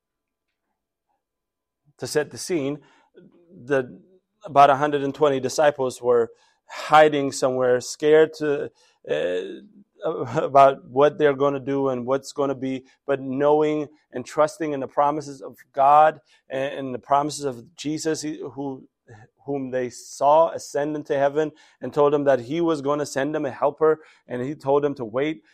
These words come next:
until the Holy Spirit comes and then they will have the power to go and witnesses. So they're in an upper room praying, and the Holy Spirit comes on the day of the Pentecost. And then these guys start talking in all kinds of different languages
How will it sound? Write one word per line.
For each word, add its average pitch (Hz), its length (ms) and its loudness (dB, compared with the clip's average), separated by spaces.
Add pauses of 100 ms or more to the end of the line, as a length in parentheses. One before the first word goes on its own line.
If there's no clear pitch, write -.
(140)
until 123 240 -4
the 123 80 0
Holy 127 200 -2
Spirit 170 320 -2
comes 160 300 0
and 127 100 -2
then 127 100 -2
they 127 80 -2
will 127 80 2
have 123 200 2
the 131 80 -10
power 151 340 4
to 143 140 -8
go 131 200 -2
and 120 80 -6
witnesses. 165 480 -6 (220)
So 151 160 -4
they're 151 320 4 (340)
in 190 140 -2
an 196 120 0 (120)
upper 151 320 2
room 143 220 0
praying, 143 640 -2 (320)
and 131 180 -4
the 123 60 -4
Holy 127 200 -2
Spirit 120 380 -4
comes 131 360 -4
on 120 120 -6
the 113 80 -8
day 117 160 -4
of 120 120 -6
the 120 80 -16
Pentecost. 120 680 -4 (460)
And 131 140 -2
then 131 340 -2 (160)
these 143 180 -4
guys 135 300 2
start 139 240 -2
talking 131 380 -2
in 131 120 -6
all 160 200 0
kinds 131 260 -4
of 120 100 -6
different 120 260 -6
languages 120 580 -6